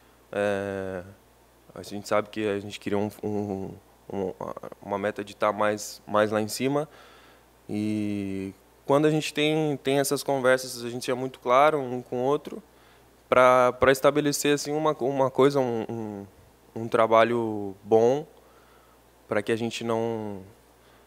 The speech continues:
não acabe desnivelando a partida a partida, né? Porque cada partida é, é muito difícil, dependente de quanto, quem tá lá em cima ou embaixo.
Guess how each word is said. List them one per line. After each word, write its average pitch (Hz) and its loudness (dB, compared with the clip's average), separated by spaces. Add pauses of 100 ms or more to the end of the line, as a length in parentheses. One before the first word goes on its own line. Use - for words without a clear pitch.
(140)
não 170 4
acabe 170 4
desnivelando 143 4
a 120 4
partida 131 2
a 131 4
partida, 127 0
né? 110 -2
Porque 107 -8
cada 131 4
partida 123 2
é, 113 6
é 113 0
muito 117 0
difícil, 127 -2
dependente 117 0
de - -8
quanto, 123 -2
quem 120 -6
tá 117 4
lá 113 6
em 104 0
cima 117 -6
ou 110 0
embaixo. 104 0